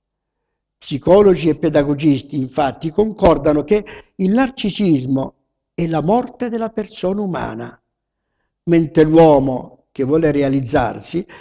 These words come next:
deve uscir fuori dal suo io. C'è più gioia nel dare che nel ricevere.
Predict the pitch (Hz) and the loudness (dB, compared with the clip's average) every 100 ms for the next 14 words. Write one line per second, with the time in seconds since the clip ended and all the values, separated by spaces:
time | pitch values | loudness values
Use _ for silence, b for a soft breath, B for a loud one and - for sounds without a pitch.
0 | B _ 240 233 240 - 226 - 240 262 | B _ 0 0 -4 -4 -6 -2 -2 0
1 | 220 226 - 240 214 127 117 107 - _ | -2 -8 -4 0 0 -2 -8 -10 -14 _
2 | _ _ _ _ _ _ _ _ _ _ | _ _ _ _ _ _ _ _ _ _
3 | _ _ - 127 - 127 113 143 147 143 | _ _ -10 -10 -8 -10 -4 -4 -2 -4
4 | 139 135 127 104 104 110 185 _ _ _ | -6 -6 -8 -8 -8 -10 -14 _ _ _
5 | _ 143 139 180 180 180 - 113 - - | _ -10 -8 -8 -10 -12 -12 -12 -14 -18
6 | - | -20